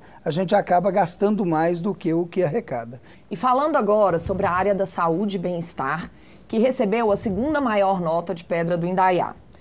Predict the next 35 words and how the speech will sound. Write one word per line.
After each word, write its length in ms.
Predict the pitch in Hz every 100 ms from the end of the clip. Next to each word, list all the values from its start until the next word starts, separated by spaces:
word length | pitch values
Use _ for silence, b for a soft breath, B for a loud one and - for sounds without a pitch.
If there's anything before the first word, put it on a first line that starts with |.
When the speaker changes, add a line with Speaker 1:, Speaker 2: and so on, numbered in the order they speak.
| B B
Speaker 2:
Mesmo 320 | 214 320 330
sendo 280 | 302 262 226
uma 100 | 214
cidade 480 | 208 190 175 170 -
pequena, 580 | 151 - 208 202 165 135 -
a 60 | 165
prefeitura 500 | 208 220 214 247 269
consegue 480 | 262 240 226 202 196
manter 460 | 170 165 208 202
um 80 | 208
centro 420 | - 226 240 233
de 100 | 196
especialidades 840 | 208 - 233 226 208 165 160 180 190
médicas, 640 | 196 175 151 - - - B B B B
o 80 |
que 120 | 202 226
certamente 800 | - 320 302 233 208 202 208 180
evita 440 | 143 202 226 180
que 120 | 170
os 100 | 202
moradores 840 | 185 208 196 165 185 214 175 151 - B B B
tenham 260 | 247 262 208
que 100 | 202
buscar 720 | 208 - - 226 277 285 -
atendimento 800 | - 190 190 165 170 220 240 - -
em 180 | 247 262
outras 380 | 226 262 247 254
cidades. 680 | 285 208 160 143 - - - B B B B
Há 60 | 220
quanto 340 | - 359 359
tempo 300 | - 240 226
esse 120 | 214
serviço 500 | - 220 190 190 190
está 240 | 180 185 175
disponível 680 | 170 160 151 165 220 285